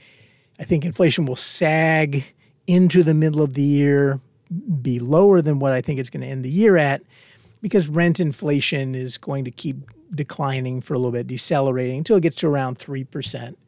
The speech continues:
And then rents are gonna recover, and we're also gonna have core goods doing better than flat, which they are now. Used, used car prices are not gonna continue to decline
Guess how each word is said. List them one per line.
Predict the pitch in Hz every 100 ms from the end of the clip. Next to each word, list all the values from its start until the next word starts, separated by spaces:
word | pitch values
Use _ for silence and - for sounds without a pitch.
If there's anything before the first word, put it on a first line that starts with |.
| _ _ _ _ _ _
And | 165 151
then | 147
rents | 147 147 131
are | 135
gonna | 139
recover, | 131 - 156 127 127 123 120 117 _ _ _ _
and | 180
we're | 135
also | 135 131 147
gonna | 123
have | -
core | - 165 143
goods | 131 135 120 127
doing | 139 127
better | 120 127 127
than | 120 120
flat, | 110 - 123 117 117 -
which | - -
they | 156 135
are | 123
now. | 120 113 110 113 - -
Used, | 151 156 -
used | 160 156 -
car | 170 143 131
prices | 147 135 143 127
are |
not | 131 123
gonna | 143 117
continue | 127 113 131 120
to | -
decline | 123 - 143 123 120 120 113